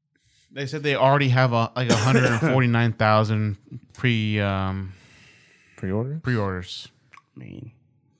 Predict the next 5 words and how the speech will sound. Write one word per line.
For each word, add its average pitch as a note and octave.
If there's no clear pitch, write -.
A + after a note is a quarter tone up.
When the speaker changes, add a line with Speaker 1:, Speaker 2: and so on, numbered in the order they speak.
Speaker 1:
I D3+
think B3+
I E3+
might, D#3
like, C3